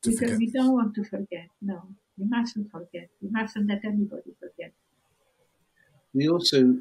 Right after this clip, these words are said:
Speaker 3: have, don't we, today, um, continuing mass atrocities around the world, other genocides that have unfolded since nineteen forty-five. And I hope one of the things we can take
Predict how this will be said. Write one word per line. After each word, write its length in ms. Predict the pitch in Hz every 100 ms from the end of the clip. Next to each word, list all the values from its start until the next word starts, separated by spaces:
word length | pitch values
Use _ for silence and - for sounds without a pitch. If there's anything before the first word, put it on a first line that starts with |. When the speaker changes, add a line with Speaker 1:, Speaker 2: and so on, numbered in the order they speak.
| 123 135
Speaker 3:
have, 220 | 131 127 -
don't 180 | 139 131
we, 200 | 120 113 113
today, 520 | 120 120 123 113 107 - _ 101 - _ _ _ 113
um, 440 | 113 110 107 104 254 262 254 - - -
continuing 720 | - 131 - 156 131 113 104 104 _
mass 300 | 117 117 107
atrocities 760 | 104 - 117 - - 104 101 - -
around 320 | 107 107 104
the 60 | 101
world, 320 | 101 101 107 _ - _ _ _ _ -
other 200 | 135 135
genocides 720 | 127 123 113 - 110 107 -
that 140 | 110 104
have 140 | 101
unfolded 680 | 107 104 - 117 110 110 104
since 380 | - 120 113 -
nineteen 360 | 104 101 101 101
forty-five. 440 | 101 90 - - 127 - _ _ _ _ _ _ -
And 140 | 113
I 40 | 117
hope 380 | - 165 127 - -
one 180 | 120
of 80 | 120
the 80 | 113
things 320 | - 117 -
we 120 | 110
can 140 | - 113
take 300 | 123 117